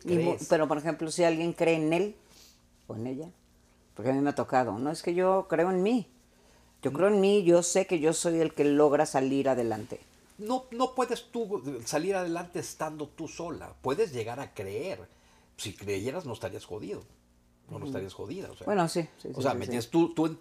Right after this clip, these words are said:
Speaker 2: en ti, o sea, puedes creer en algo que está en ti, en ese
Speaker 1: Ok.
Speaker 2: extra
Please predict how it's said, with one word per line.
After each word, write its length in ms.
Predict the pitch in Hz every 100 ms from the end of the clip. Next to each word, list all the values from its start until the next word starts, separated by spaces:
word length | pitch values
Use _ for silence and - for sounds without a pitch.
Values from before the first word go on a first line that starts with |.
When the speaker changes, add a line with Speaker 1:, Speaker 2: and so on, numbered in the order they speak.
| -
Speaker 2:
en 200 | 135 113
ti, 240 | 156 156
o 60 | 135
sea, 240 | 127 - - - _
puedes 300 | 113 120 190
creer 360 | - 165 190 156
en 200 | 135 127
algo 360 | 139 175 202 220
que 120 | -
está 380 | 117 - 143 135
en 280 | 123 110 98
ti, 340 | - 113 208
en 120 | 220 127
ese 320 | 127 127 107
Speaker 1:
Ok. 40 | 113
Speaker 2:
extra 520 | - - 113 151 262